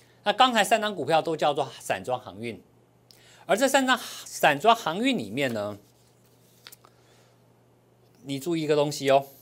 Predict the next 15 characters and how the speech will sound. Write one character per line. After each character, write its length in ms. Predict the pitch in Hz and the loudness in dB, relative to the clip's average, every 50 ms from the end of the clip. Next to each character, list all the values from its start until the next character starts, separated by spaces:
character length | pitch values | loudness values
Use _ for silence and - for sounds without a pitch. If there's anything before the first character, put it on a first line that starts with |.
| - _ | -18 _
来 300 | 135 135 135 143 135 - _ | 0 0 0 0 0 -6 _
仔 140 | - 135 131 | -12 -12 -10
细 140 | - 175 | -10 -8
看 200 | - 180 180 151 | -2 0 0 0
哦。 140 | 139 131 127 - _ _ _ _ _ _ _ _ _ _ _ _ _ _ _ _ _ _ _ - | 0 -4 -6 -10 _ _ _ _ _ _ _ _ _ _ _ _ _ _ _ _ _ _ _ -6
今 200 | - 247 254 233 | -2 -2 2 4
天 220 | 254 254 262 254 | 4 4 4 6
这 140 | 277 247 226 | 4 4 6
根 120 | 240 233 | 4 0
红 220 | 214 - 160 156 180 | 2 2 0 8 8
棒， 240 | 214 190 156 127 - - _ _ _ _ _ _ _ _ _ _ _ _ _ _ _ _ _ _ _ _ _ _ _ | 8 8 8 2 -14 -20 _ _ _ _ _ _ _ _ _ _ _ _ _ _ _ _ _ _ _ _ _ _ _
你 120 | - 185 214 | 0 2 6
往 240 | 208 190 160 147 | 8 8 6 6
前 220 | 135 - 147 147 165 | 2 -2 -2 -2 2
看， 300 | - 202 190 151 117 | 4 4 4 4 2